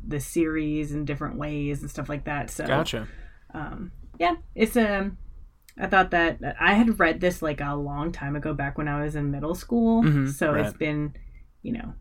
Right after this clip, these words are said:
Speaker 1: forever ago. <laughs>
Speaker 2: Yeah, that's,
Speaker 1: I don't
Speaker 2: yeah.
Speaker 1: wanna say how long ago, but <laughs>
Speaker 2: Essentially a new book, to you now.
Speaker 1: Yeah, exactly. I, I don't remember anything about this book except for the man in black. Um, and I remember
Speaker 2: Right.
Speaker 1: that the main character's name was Roland.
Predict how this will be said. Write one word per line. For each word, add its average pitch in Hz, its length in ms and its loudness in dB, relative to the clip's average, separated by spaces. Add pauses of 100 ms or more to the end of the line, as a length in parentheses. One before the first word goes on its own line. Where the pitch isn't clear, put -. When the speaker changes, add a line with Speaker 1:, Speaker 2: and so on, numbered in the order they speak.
(160)
Speaker 1:
forever 147 500 -6
ago. 165 260 6 (220)
<laughs> - 240 8
Speaker 2:
Yeah, - 340 10
that's, - 340 4
Speaker 1:
I - 40 2
don't 240 80 12
Speaker 2:
yeah. 247 180 4
Speaker 1:
wanna 190 180 4
say 190 240 4
how 180 180 2
long 185 240 2
ago, 185 380 2
but 220 760 2
<laughs> - 20 0
Speaker 2:
Essentially 170 540 6
a 147 40 6
new 143 200 6
book, 123 360 2 (340)
to - 100 -2
you 110 140 0
now. 190 120 6
Speaker 1:
Yeah, 160 220 6
exactly. 165 540 6
I, 185 220 8
I 175 80 6
don't 185 200 4
remember 165 380 4
anything 196 380 2
about 160 260 2
this 160 160 -4
book 151 340 -4
except 151 600 -2
for 147 560 0
the 147 100 -2
man 147 260 0
in 170 120 2
black. 147 520 -2 (500)
Um, 143 480 4
and 160 140 0
I 147 120 6
remember 151 420 2
Speaker 2:
Right. 117 120 8
Speaker 1:
that 117 260 2
the 151 80 0
main 147 220 0
character's 147 420 -2
name 147 180 0
was 147 180 -4
Roland. 143 600 -2